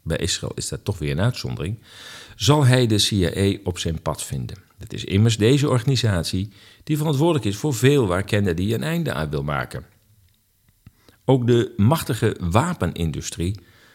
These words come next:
zal niet graag honderden miljarden inkomsten van het Pentagon missen als de V S geen aanvalsoorlogen meer uitvoert. Velen vragen zich daarom bezorgd af hoe veilig Kennedy is tegen een aanslag.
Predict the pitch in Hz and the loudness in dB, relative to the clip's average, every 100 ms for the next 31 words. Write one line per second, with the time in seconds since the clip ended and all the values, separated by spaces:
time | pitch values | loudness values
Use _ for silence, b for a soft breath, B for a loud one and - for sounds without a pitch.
0 | b - 143 151 175 - 143 131 - 123 | b -4 0 2 0 -2 0 2 6 6
1 | 127 104 101 98 95 87 87 101 - 90 | 6 2 2 4 4 2 0 0 0 -2
2 | 85 - - 80 80 - 160 - - 73 | -4 -6 -6 -4 -4 -2 -2 -4 -6 -2
3 | 78 73 - 127 b b b b - 143 | -2 -2 -2 -4 b b b b -6 -4
4 | 127 120 110 80 85 - - 139 156 190 | 0 -2 -2 -2 -2 -2 -2 -2 -2 -4
5 | - 104 95 90 78 76 - 73 69 71 | -4 -4 -2 0 0 -2 -4 -6 -6 -8
6 | 58 - 69 60 - _ _ _ _ _ | -10 -8 -10 -10 -16 _ _ _ _ _
7 | _ _ _ _ _ _ _ _ _ _ | _ _ _ _ _ _ _ _ _ _
8 | _ _ b b b b b b b b | _ _ b b b b b b b b
9 | - 175 160 143 143 127 117 107 95 98 | 2 4 4 2 2 2 0 0 2 2
10 | 85 85 90 123 110 82 98 - 120 131 | 0 0 4 4 2 -2 -2 6 6 8
11 | 110 101 104 - - 95 85 87 73 73 | 4 4 2 -2 0 0 0 -2 -2 -4
12 | - 69 69 71 58 80 65 - 73 - | -4 -4 -4 -6 -6 -6 -4 -6 -8 -10
13 | - | -16